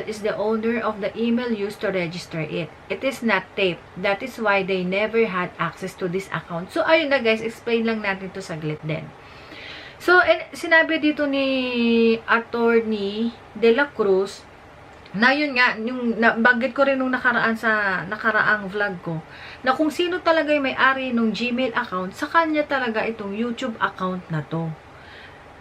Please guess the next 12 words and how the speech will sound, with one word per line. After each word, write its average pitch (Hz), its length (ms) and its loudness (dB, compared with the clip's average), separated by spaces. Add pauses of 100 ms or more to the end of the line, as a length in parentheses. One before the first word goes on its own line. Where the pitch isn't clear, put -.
(220)
'Di 247 160 0
ba? 208 320 2 (380)
Kung, 330 320 -2
kunyari, 349 480 4
ito, 320 160 2
exp-, 240 480 -4
example 277 480 -2
ko 269 160 -4
tong 240 320 -4
YouTube 240 480 -4
channel 240 480 0
ko, 180 240 -4